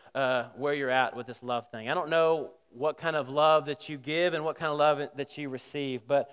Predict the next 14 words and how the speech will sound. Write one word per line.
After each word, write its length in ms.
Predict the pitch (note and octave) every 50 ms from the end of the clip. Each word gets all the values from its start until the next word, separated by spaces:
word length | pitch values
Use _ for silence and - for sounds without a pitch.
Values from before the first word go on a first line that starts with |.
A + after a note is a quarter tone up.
| - _ -
what 160 | D3+ D#3+ D#3
the 60 | -
Holy 300 | C3+ - E3+ F3+ F3+ F#3
Spirit 380 | F3 F3+ - - F3 E3+ D3+ A#2
wants 260 | C3 D3+ D3 - -
to 140 | - D3 C3+
do 240 | B2 C#3 D3 C#3+ C3
in 100 | B2 C3
us 320 | C3 B2 A#2 G#2+ - - -
is 140 | A2 - -
he 140 | D3+ D#3+ D3+
wants 240 | C#3 C3+ A#2 - -
to 120 | - B2+
purify 840 | - _ - - E3 D#3 C#3+ B2+ - - C3 A#2 A2 A2 G#2+ G#2